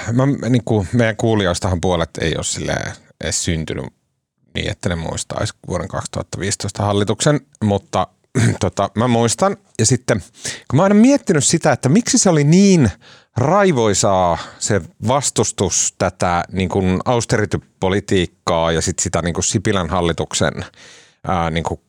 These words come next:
kuripolitiikkaa, talouskuripolitiikkaa, ja Sipilä <laughs> silleen piti tiedotustilaisuuden, missä se,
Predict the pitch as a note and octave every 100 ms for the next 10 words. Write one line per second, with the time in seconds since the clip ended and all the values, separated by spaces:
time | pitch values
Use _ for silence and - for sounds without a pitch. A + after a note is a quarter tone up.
0 | - C3+ - G2 F#2+ F#2+ G2+ F2 E2+ F#2
1 | E2 G2+ E2+ F#2 F2 - F2+ E2 - _
2 | - E2 E2 F2 D#2+ - - E2 D2+ -
3 | _ - - G#2+ G#2+ F#2 G2 - G#2 F#2+
4 | G#2 G2 F#2 A2 G2+ F#2 F2+ G#2+ F#2 F2+
5 | F#2+ E2+ F#2 F#2+ A2 A2